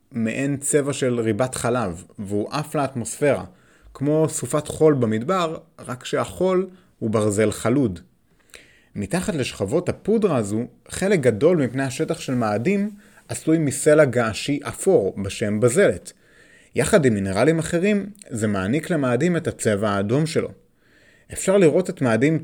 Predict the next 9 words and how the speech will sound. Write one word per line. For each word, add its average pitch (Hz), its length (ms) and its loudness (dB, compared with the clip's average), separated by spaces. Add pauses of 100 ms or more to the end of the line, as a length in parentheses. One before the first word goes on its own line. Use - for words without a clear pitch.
טוב 180 260 4
למדי 147 500 4
בטלסקופ, 147 760 2 (100)
אבל 117 320 0
קשה 185 420 0
ביותר 165 420 6
לראות 135 380 2
מאפיינים 127 500 0
קטנים. 127 440 0